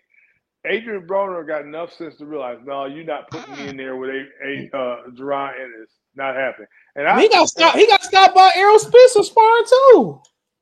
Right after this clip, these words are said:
Speaker 2: Of course he not gonna get in there with
Speaker 1: Yeah.
Speaker 2: Ennis. They have to give him ten million up front for him to
Speaker 1: More
Speaker 2: even
Speaker 1: than
Speaker 2: think
Speaker 1: that.
Speaker 2: about that.
Speaker 1: Twenty million.
Speaker 2: <laughs>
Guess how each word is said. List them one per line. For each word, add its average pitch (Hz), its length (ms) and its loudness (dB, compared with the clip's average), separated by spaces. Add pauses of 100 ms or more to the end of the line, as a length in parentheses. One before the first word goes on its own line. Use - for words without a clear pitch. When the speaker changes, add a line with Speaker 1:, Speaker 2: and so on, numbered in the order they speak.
(200)
Speaker 2:
Of 381 140 -8
course 480 260 4
he 359 80 0
not 269 140 -2
gonna 233 160 -4
get 233 120 0
in 226 60 -4
there 214 140 0
with 208 100 -2
Speaker 1:
Yeah. 202 60 0
Speaker 2:
Ennis. 180 160 -4 (760)
They 262 160 4
have 294 120 2
to 247 60 -4
give 254 180 4
him 277 120 0
ten 226 320 0
million 233 260 4
up 190 220 -2
front 196 320 -8 (640)
for - 160 -4
him 233 200 2
to 214 40 2
Speaker 1:
More 190 140 2
Speaker 2:
even 165 100 -6
Speaker 1:
than - 20 -8
Speaker 2:
think 190 120 0
Speaker 1:
that. 156 160 -6
Speaker 2:
about 156 240 -6
that. 165 220 -8 (140)
Speaker 1:
Twenty 175 340 -8
million. 120 360 -14
Speaker 2:
<laughs> - 220 -10